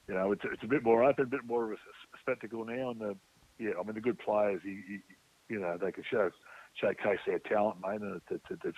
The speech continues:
great to watch. I, I enjoy watching footy. I, you know, I, I watch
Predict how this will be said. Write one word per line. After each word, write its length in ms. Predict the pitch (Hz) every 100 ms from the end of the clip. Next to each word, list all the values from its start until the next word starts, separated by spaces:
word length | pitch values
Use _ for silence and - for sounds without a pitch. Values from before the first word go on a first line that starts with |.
| -
great 220 | 98 92
to 80 | 90
watch. 240 | 98 101 -
I, 80 | 92 90
I 140 | 95 92
enjoy 280 | 90 110 98
watching 340 | 98 - 92 -
footy. 200 | 110 101
I, 60 |
you 1000 | 95 - _ - - - - - _ -
know, 300 | 98 95 98 98
I, 40 |
I 40 |
watch 160 | 104 104